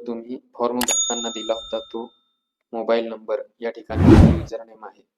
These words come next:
तर तो username या ठिकाणी टाकून घ्या व पासवर्ड टाका. त्यानंतर कॅप्चा टाका आणि साइन इन करा. साइन इन केल्यानंतर आपल्या समोर असा नवीन डॅशबोर्ड ओपन झालेला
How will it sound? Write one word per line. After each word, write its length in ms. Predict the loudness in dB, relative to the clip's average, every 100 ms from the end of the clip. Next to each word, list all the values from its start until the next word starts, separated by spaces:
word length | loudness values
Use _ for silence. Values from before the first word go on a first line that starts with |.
| -10
तर 100 | -10 -6
तो 80 | -8
username 500 | -8 -10 -10 -12 -16
या 60 |
ठिकाणी 380 | -18 _ -14 -14 -20 _ _ _ _ _
टाकून 300 | -8 -8 -8
घ्या 200 | -10 -16 -20 _
व 100 | -10
पासवर्ड 480 | -6 -8 -8 -10 -8
टाका. 360 | -8 -8 -10
त्यानंतर 460 | -14 -18 -20 -18 -18 -18 _ _ _ _ _
कॅप्चा 300 | -10 -6 -6
टाका 260 | -6 -10 -14
आणि 220 | -18 -20 -20
साइन 320 | -14 -12 -12
इन 140 | -12 -12
करा. 200 | -14 -14 -18 _ _ _ _ _ _ _ _ _ _ -20 -20 _
साइन 340 | -16 -12 -10
इन 100 | -10
केल्यानंतर 580 | -10 -10 -8 -8 -12 -14
आपल्या 260 | -18 -12 -14
समोर 320 | -12 -12 -12 -16 _ _ _ _ _
असा 220 | -16 -10
नवीन 400 | -8 -6 -6 -8
डॅशबोर्ड 460 | -6 -6 -6 -8 -6
ओपन 320 | -10 -10 -12
झालेला 320 | -12 -16 -16